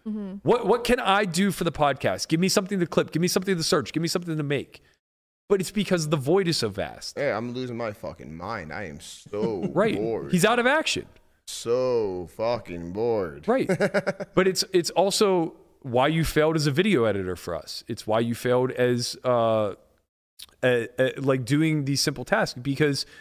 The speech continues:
Speaker 2: you're not, you're not dedicated. You had no discipline in the task. The more regimented we tried to make it, the more you pushed back against it. Right? It was like, "Here's the template for editing videos, and here's the amount of time it's gonna take.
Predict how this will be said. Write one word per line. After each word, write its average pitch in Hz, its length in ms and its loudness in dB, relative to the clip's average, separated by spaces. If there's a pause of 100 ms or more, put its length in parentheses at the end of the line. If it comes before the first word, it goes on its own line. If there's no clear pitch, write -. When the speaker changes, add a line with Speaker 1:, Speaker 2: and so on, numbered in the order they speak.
(480)
Speaker 2:
you're 156 140 2
not, 151 440 0 (580)
you're 143 120 4
not 160 200 2
dedicated. 117 540 0
You 104 160 -2
had 151 140 2
no 175 100 2
discipline 123 720 0 (120)
in 156 120 0
the 170 80 0
task. - 480 -2 (380)
The 180 80 4
more 196 240 4
regimented 208 540 4
we 190 120 2
tried 190 240 4
to 156 40 0
make 143 260 2
it, 294 180 0 (220)
the 170 80 6
more 185 240 4
you 185 100 0
pushed - 300 0
back 151 240 2
against 135 360 -2
it. - 140 -18 (580)
Right? 156 140 4
It 190 60 4
was 165 120 4
like, 170 160 2 (160)
"Here's 233 240 4
the 254 80 2
template 160 380 2
for - 200 0
editing 139 380 2
videos, 127 460 -2 (260)
and 135 160 2
here's 180 280 2
the 208 60 2
amount 180 200 4
of - 40 0
time 135 200 -2
it's 127 100 -4
gonna 120 160 -2
take. 123 300 -2